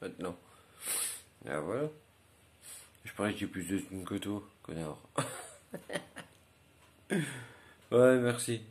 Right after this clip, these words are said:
Voilà, euh, ouais, je vais faire une reprise, euh, dites-moi, je sais pas, n'importe quoi, euh, des années, ça peut être des années soixante-dix, euh,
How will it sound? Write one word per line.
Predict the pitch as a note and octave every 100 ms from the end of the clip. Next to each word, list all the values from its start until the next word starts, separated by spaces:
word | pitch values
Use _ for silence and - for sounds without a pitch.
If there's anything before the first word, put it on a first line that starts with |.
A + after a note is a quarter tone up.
| - F2+
Voilà, | G2 A#2 C#3 C3+
euh, | G#2+ F#2+ F#2 F#2
ouais, | G#2+ B2+ C3+ B2
je | F#2+
vais | F2+
faire | F#2+ G2
une | G2
reprise, | G2 F#2 G#2+ A#2 A2 F#2+
euh, | F2+
dites-moi, | F2 G2 - A#2 B2+ B2 A#2 G2+ - - - - - - -
je | -
sais | D#3+
pas, | - E3+ D#3+
n'importe | C#3+ B2+ B2 D3+ -
quoi, | C#3+ C#3+
euh, | C3 B2 A#2 A2+
des | G#2 A2+ A2+
années, | A#2+ F2
ça | - A#2
peut | A2+ A#2
être | A#2+
des | A#2 B2 A2+
années | A#2+ B2+
soixante-dix, | B2 - B2+ B2 A#2+ C3 C#3 C3+ C4 - - - - - - - - - - -
euh, | D#2 F2+ F2+ F2+ F2 F2 E2+ E2